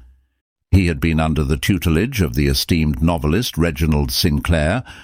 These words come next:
whose novels of mystery and intrigue had entranced the literary world for decades.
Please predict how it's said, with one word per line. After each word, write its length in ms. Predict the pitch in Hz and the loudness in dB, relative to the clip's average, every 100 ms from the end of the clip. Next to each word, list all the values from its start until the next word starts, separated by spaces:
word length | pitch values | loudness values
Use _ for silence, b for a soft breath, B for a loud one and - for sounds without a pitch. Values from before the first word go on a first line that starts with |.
| B _ | B _
whose 220 | 113 82 | 0 2
novels 420 | 92 92 110 113 | 0 0 -2 -2
of 160 | 92 69 | -2 0
mystery 440 | 90 82 - 78 | 0 -2 -2 -2
and 120 | 65 69 | 0 0
intrigue 580 | 82 - 87 80 78 | 0 0 0 0 0
had 220 | 85 80 76 | 0 2 0
entranced 680 | 73 - 92 78 71 - | -2 0 0 0 -4 -4
the 80 | 80 | -2
literary 460 | 71 80 85 71 67 | -2 -2 0 0 0
world 440 | 67 71 64 64 | 0 0 0 -2
for 160 | - 64 | -2 -2
decades. 800 | 107 95 - 64 53 - - | -2 -4 -2 0 -2 -4 -8